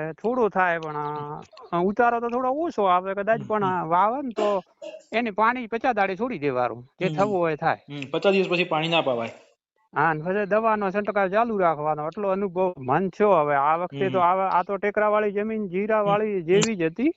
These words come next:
Speaker 2: હમ, હમ.
Speaker 1: પણ આ નદી પટમાં રેતાળ જમીનમાં કઈ જાણે થાય એમ.
Speaker 2: હમ, હમ.
Speaker 1: વીસ વાર એમ થોડો બંધ દોણો, એમ થોડું
Speaker 2: હમ.
Speaker 1: ખાતરી તો રાખવી પડે, થોડો રિસ્ક કરવો પડે, પણ
Speaker 2: હમ.
Speaker 1: કિલો બે કિલા વવરાય ખરી એમ.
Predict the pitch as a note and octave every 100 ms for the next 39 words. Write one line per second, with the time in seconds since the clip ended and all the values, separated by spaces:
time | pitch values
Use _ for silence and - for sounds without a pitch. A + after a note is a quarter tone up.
0 | - D3+ D#3 D#3+ A3 - _ _ - _
1 | _ E3+ E3 F3 F3 F3 G#3+ G#3+ A3 A3
2 | A3 G3 D#3+ E3+ F3+ G#3 G#3 G#3+ A3+ A3
3 | A3+ G#3+ A3 G#3+ A3 A3 - A3 C#3 C#3
4 | C#3+ C#3+ D3 B2+ B2+ F#3+ G#3 G#3 G#3+ G3+
5 | G#3 G#3+ A3+ G#3 E3+ E3 D#3 C#3 F#3 E3
6 | D#3+ D#3+ G3 G#3+ A#3 B3 A#3+ G#3 F#3+ G3+
7 | F3 G3 - - B3 A#3+ G#3 G3 F#3 D#3+
8 | A3 A#3 G#3+ A#3 A3+ A3+ G#3 F#3+ A3 A#3
9 | A#3 A#3 A3 E3+ D#3